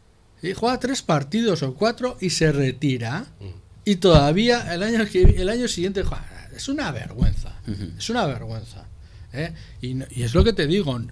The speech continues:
Speaker 1: lo único que van es a figurar, es a figurar. A ver, no quiero meterme con nadie, pero a ver, por favor, vosotros conocéis perfectamente quién es Manel Durán.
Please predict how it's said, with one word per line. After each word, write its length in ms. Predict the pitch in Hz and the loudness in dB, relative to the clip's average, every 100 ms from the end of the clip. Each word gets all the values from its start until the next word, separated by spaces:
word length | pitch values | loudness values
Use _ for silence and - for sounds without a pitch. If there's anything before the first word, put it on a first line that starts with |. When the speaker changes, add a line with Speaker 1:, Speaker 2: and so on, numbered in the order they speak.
| - | -8
Speaker 1:
lo 180 | 117 127 | -2 2
único 480 | 214 262 - 254 | 4 4 4 0
que 120 | - 147 | 2 0
van 280 | 156 214 - | 0 -4 0
es 260 | 208 254 | 0 0
a 120 | 254 | -2
figurar, 720 | - 131 117 110 110 135 113 - | -4 -4 -4 -6 -4 -2 -4 -8
es 200 | 151 160 | -8 -6
a 80 | 277 | -6
figurar. 600 | - 139 123 165 185 123 - - - - - - - - - | -4 -4 0 2 2 0 -8 -18 -20 -20 -20 -20 -20 -20 -8
A 60 | 139 | -2
ver, 180 | 147 - - - - | -2 -4 -14 -16 -2
no 280 | 160 254 - | 0 0 2
quiero 300 | 247 330 165 | 2 2 2
meterme 420 | 127 127 123 123 | 0 -4 -8 -10
con 200 | 117 113 | -8 -8
nadie, 380 | 104 92 85 90 - - - - - - - _ | -8 -10 -14 -20 -20 -20 -20 -20 -20 -20 -20 _
pero 200 | - 95 | -12 -8
a 60 | 117 | 2
ver, 200 | 160 160 | 2 2
por 180 | 131 113 | -2 -4
favor, 480 | - 127 190 156 117 | -4 0 2 2 0
vosotros 600 | 113 - 143 190 233 - - - | -4 -4 -2 -2 -2 -6 -16 -16
conocéis 480 | - 127 120 139 170 | -6 -4 -2 -2 0
perfectamente 760 | - 226 - - 151 156 165 135 | 0 -2 -2 -2 -2 -2 -2 -4
quién 180 | 135 139 | -2 -2
es 140 | 135 | -2
Manel 380 | 127 117 131 117 | -4 -4 -4 -6
Durán. 480 | 113 117 262 123 | -8 -6 -6 -6